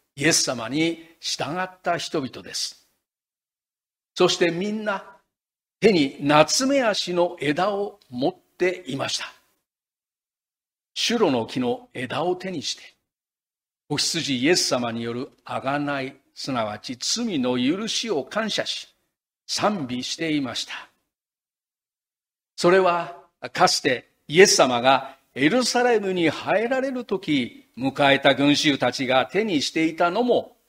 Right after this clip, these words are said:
夏目足でした。夏目足の枝を持って迎えに出た。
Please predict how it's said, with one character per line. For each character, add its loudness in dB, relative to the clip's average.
夏 2
目 -4
足 -10
で -8
し -4
た。 -14
夏 2
目 -2
足 0
の 2
枝 6
を 6
持 0
っ -10
て 2
迎 2
え -2
に 0
出 -2
た。 -8